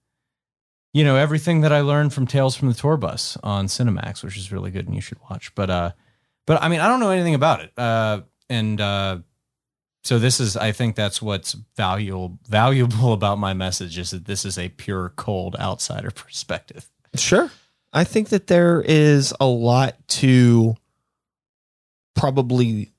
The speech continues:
Speaker 2: learn about in terms of the history of country music. But at the same time, like, I don't know a whole lot about the history of classic rock.
Speaker 1: Yeah.
Speaker 2: And I love rock.
Speaker 1: Well,
Speaker 2: And
Speaker 1: it
Speaker 2: I don't
Speaker 1: doesn't,
Speaker 2: know,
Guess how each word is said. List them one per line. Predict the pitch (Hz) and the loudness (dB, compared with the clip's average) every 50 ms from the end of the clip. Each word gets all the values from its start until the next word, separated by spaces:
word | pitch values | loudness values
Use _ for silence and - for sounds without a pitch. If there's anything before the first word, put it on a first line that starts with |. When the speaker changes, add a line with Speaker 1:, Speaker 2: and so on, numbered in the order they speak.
| _ _ - | _ _ -12
Speaker 2:
learn | 123 107 107 113 110 110 110 117 120 117 | -8 -2 2 4 4 6 6 6 6 6
about | 110 107 113 110 107 104 107 - - - | 6 4 4 2 2 2 0 0 0 2
in | 113 110 107 | 2 2 2
terms | - - 104 107 110 110 110 - | 2 0 2 2 4 4 4 4
of | 117 107 104 104 101 - - - | 4 4 2 2 0 -4 -6 -4
the | - 101 | -4 -2
history | 110 113 92 - - - 110 110 110 107 - - | -2 -2 -4 -4 -2 0 0 2 0 0 0 0
of | 107 107 110 | 0 0 0
country | - - 117 117 - - 110 | 0 -2 -2 -2 -2 -4 -4
music. | 107 104 101 110 117 131 131 | -2 -2 -2 0 0 -2 0
But | - - 143 | 0 0 0
at | 151 151 | 0 0
the | - | -2
same | 160 - 185 170 160 | 0 0 2 2 2
time, | 156 - 196 185 185 180 | 2 2 2 4 4 2
like, | 143 131 127 123 - _ _ - | 2 0 0 -2 -4 _ _ -6
I | 135 156 208 | -6 -6 -4
don't | 392 381 - - | -6 -8 -8 -6
know | 135 135 127 120 117 | -4 -2 -2 -2 -2
a | 123 | -4
whole | 123 139 143 147 | -4 -4 -4 -4
lot | 131 120 127 135 | -4 -4 -4 -2
about | 135 127 143 139 143 | -2 -2 -2 -4 -4
the | - 117 127 | -4 -2 -2
history | 147 147 147 - - 147 139 | 0 -2 -2 -2 -4 -4 -4
of | 120 123 | -4 -4
classic | - - 135 151 - - - - | -4 -4 -2 -2 -4 -6 -8 -4
rock. | - 135 262 254 117 101 - - - _ _ _ _ _ _ _ - | 0 0 0 0 -2 -6 -10 -16 -20 _ _ _ _ _ _ _ -2
Speaker 1:
Yeah. | - | 0
Speaker 2:
And | 170 196 | 2 2
I | 196 | 2
love | 185 160 151 - - 294 208 139 | 2 0 0 0 0 0 0 -2
rock. | 117 107 95 - - - - - - - | -2 -2 -4 -8 -10 -12 -14 -16 -6 -2
Speaker 1:
Well, | 175 196 | 2 4
Speaker 2:
And | 190 | 4
Speaker 1:
it | 196 | 6
Speaker 2:
I | |
don't | 220 247 | 6 6
Speaker 1:
doesn't, | 262 220 202 | 6 6 6
Speaker 2:
know, | 196 196 196 202 190 175 135 | 6 8 8 6 6 4 0